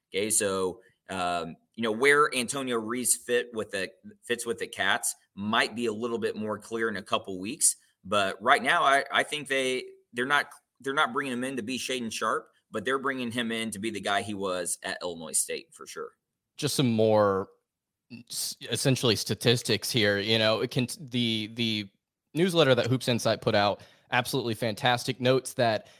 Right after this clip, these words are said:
Speaker 2: you know, Kentucky rarely has players that are not only good in isolation, but also good in pick and roll ball handler plays.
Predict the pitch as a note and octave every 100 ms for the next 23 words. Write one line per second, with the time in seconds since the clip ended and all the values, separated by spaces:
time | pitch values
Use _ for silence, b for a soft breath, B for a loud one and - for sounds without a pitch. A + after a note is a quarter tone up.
0 | b B2 A#2 A2+ - B2 - D#3 E3 C3+
1 | A2 C3+ E3+ F#3+ D3+ B2+ C3+ C#3+ B2 -
2 | C3+ C3 A2+ G#2 A#2+ A2+ A2+ D3 C#3+ C3+
3 | B2 A2+ C3 C#3+ C3+ A2+ A#2 C3 B2 A#2
4 | C#3 D#3 A#2+ A#2 C3 C#3 C#3+ B2 B2 A2
5 | - C3 C3 A#2+ A#2+ G2 A#2 A#2+ A#2 G#2+
6 | F#2+ F2+ - G#2+ - G2